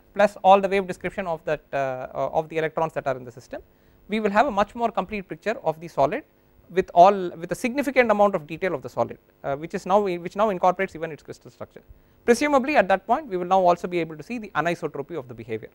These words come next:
of the, uh, uh, phenomena that we are examining. Okay. So therefore, in the next class we will head off towards our discussion of reciprocal space, uh, and it will, it will look like a separate discussion, at least initially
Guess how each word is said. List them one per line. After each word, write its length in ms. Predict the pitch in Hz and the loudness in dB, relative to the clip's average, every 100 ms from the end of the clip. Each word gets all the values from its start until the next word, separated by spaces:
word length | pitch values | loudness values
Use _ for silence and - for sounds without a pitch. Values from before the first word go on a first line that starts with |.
| - | -2
of 200 | 147 - | -2 -2
the, 180 | 208 220 - | -12 -12 -10
uh, 280 | 127 113 113 - - | -10 -10 -14 -18 -18
uh, 160 | 120 110 110 110 120 - - | -18 -16 -18 -20 -20 -20 -18
phenomena 440 | - 175 160 147 190 | -4 2 2 2 -4
that 140 | 143 | -4
we 60 | 131 | -4
are 60 | 120 | -6
examining. 380 | 104 101 101 - _ - | -6 -12 -16 -20 _ -18
Okay. 160 | 160 - - _ _ | -16 -16 -18 _ _
So 100 | - | -2
therefore, 380 | 226 254 262 294 | 6 8 8 4
in 60 | 240 | 6
the 60 | |
next 200 | 220 240 | 4 2
class 260 | - 233 233 | 4 4 4
we 80 | 214 | 0
will 140 | 196 | 0
head 180 | 180 208 | 4 6
off 180 | 208 202 | 6 6
towards 360 | 180 185 - | 4 4 4
our 180 | - 156 | 2 4
discussion 340 | 151 - 170 170 | 4 0 -6 -6
of 120 | 143 | -6
reciprocal 420 | 139 151 135 131 | -6 -8 -10 -10
space, 320 | - 233 247 _ _ _ _ | -8 -10 -10 _ _ _ _
uh, 140 | 165 165 | -4 -2
and 180 | 190 196 | 0 -2
it 100 | 180 | -2
will, 180 | 180 180 | -4 -4
it 280 | - 175 180 | -4 -4 -4
will 80 | 196 | 0
look 180 | 254 240 | 0 2
like 160 | 196 | 2
a 20 | 180 | 2
separate 320 | 175 190 180 | 0 2 2
discussion, 380 | 165 175 180 - | 0 -4 -4 -6
at 100 | - | -4
least 160 | 175 | -4
initially 420 | 151 151 147 214 | -6 -6 -4 -4